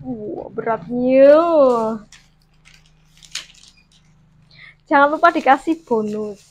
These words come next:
Bonusnya telu bae.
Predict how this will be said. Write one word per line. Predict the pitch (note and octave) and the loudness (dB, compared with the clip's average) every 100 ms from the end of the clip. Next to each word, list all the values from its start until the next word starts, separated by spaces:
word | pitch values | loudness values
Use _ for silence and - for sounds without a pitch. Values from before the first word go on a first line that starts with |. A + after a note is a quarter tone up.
| - _ - _ _ _ _ - - | -20 _ -20 _ _ _ _ -20 -12
Bonusnya | A3 A3+ C#4 C4+ - _ _ - | -8 0 0 0 -4 _ _ -10
telu | C#4+ C#4 B3+ | -6 -6 -6
bae. | F#3+ F#3 F3+ F3 | -12 -12 -16 -20